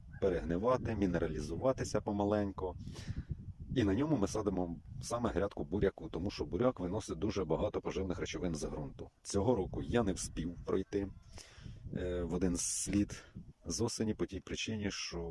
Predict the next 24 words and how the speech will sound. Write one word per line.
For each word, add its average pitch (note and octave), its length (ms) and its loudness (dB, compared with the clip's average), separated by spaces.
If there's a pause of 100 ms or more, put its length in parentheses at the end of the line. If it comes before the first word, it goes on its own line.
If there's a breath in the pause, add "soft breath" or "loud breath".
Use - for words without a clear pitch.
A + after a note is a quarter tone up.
(280)
дуже F2 340 0
мокро G2+ 440 2
в F#2 60 0
нас, F#2 400 -2 (160)
літо F#2 380 6
сухе, - 320 0
сухуще, - 600 -2 (1000 loud breath)
а E2+ 300 2 (1500 loud breath)
восени A#2 420 4
дуже F#2 240 4
було F2+ 200 0
мокро, B2 260 2
я G2 120 4
не F#2 80 2
встиг - 240 0
зробити. D#2+ 520 0
І, D#2+ 300 -4
скоріш G#2+ 320 0
за E2 140 -2
все, B2 280 2
я F#2+ 140 0
буду D#2 260 -2
його E2 440 0
орати, G#2 480 0